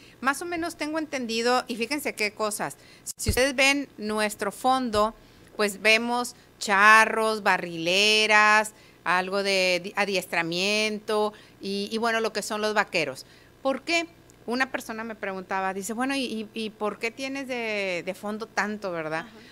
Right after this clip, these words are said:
Speaker 1: Porque la finalidad de Equestrian and Western Life es todo lo ecuestre, todo donde se involucra el caballo, la vida vaquera,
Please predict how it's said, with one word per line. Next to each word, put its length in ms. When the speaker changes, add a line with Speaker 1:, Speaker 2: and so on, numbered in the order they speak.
Speaker 1:
Porque 260
la 120
finalidad 580
de 80
Equestrian 460
and 160
Western 380
Life 340
es 160
todo 580
lo 120
ecuestre, 720
todo 280
donde 140
se 100
involucra 520
el 80
caballo, 580
la 220
vida 480
vaquera, 760